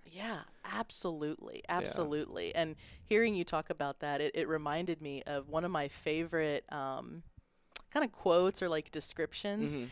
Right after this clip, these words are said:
Speaker 1: that, um, that I've seen kinda in the literature when it talks, when it talks about managing anxiety. And one of the things that they used was, "Do my butterflies fly in formation?"
Speaker 2: Ah, I like that.
Speaker 1: <laughs> I love that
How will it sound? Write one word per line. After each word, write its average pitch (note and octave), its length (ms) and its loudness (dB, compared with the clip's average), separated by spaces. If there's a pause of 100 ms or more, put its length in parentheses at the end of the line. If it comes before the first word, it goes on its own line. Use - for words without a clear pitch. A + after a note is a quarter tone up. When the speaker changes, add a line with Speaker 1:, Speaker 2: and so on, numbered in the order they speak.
(220)
Speaker 1:
that, D#3 420 4
um, D#3 520 -6 (140)
that F3 120 4
I've D#3 140 2
seen D#3+ 260 -4
kinda D#3+ 260 0
in E3 80 -4
the D3+ 120 -2
literature D3+ 420 0
when D3+ 100 0
it C#3 120 -4
talks, - 360 -4
when D#3+ 160 -2
it - 60 -4
talks - 220 -4
about D#3 120 0
managing C#3+ 380 -6
anxiety. C#3 580 -6 (320)
And E3+ 140 -2
one E3+ 140 0
of F#3+ 80 0
the F#3+ 80 -4
things D#3 440 -6
that D3+ 200 -6
they C3+ 380 -4 (180)
used D#3 400 -4
was, C#3 420 -2 (160)
"Do D#3 140 -2
my D3 140 -2
butterflies D#3 580 2
fly C#3+ 260 0
in B2+ 140 -4
formation?" - 720 -8 (200)
Speaker 2:
Ah, A2 440 2
I - 40 -2
like - 180 2
that. G#2+ 260 4 (140)
Speaker 1:
<laughs> - 140 -10
I G3 140 12
love G3+ 380 6
that - 260 0